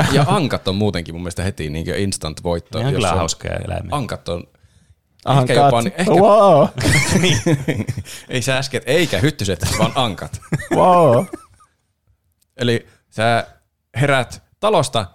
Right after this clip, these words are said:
Speaker 1: tämmöisessä hassussa pienessä maailmassa ja lähdet tutkimaan sitten paikkoja. Ja löydät, t-, tää ei oo, t-, mä kerron tästä ihan alusta vaan vähän sen, missä tulee niinku tämä pelin idea selväksi.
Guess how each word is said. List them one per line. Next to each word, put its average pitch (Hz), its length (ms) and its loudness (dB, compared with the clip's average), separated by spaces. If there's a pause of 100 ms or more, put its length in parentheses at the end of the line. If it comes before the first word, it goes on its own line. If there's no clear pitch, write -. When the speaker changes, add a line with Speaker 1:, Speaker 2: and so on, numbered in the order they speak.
(140)
Speaker 1:
tämmöisessä 110 380 -6
hassussa 110 360 -4
pienessä 90 340 -6
maailmassa 92 460 -2 (340)
ja 92 180 -4
lähdet 95 280 -4
tutkimaan 95 380 -4
sitten - 180 -10
paikkoja. - 460 -6 (480)
Ja 101 160 -2
löydät, 117 480 0 (760)
t-, - 180 -10
tää 123 100 0
ei 127 80 2
oo, 127 60 -2
t-, - 460 -16
mä 104 120 -4
kerron 113 200 -4
tästä 110 180 -4
ihan 143 300 0
alusta 90 340 -6
vaan 64 100 -8
vähän 76 180 -8
sen, 76 100 -10
missä 80 180 -10
tulee 80 180 -6
niinku 82 120 -6
tämä 85 160 -8 (240)
pelin 87 240 -6
idea 82 260 -6
selväksi. - 440 -12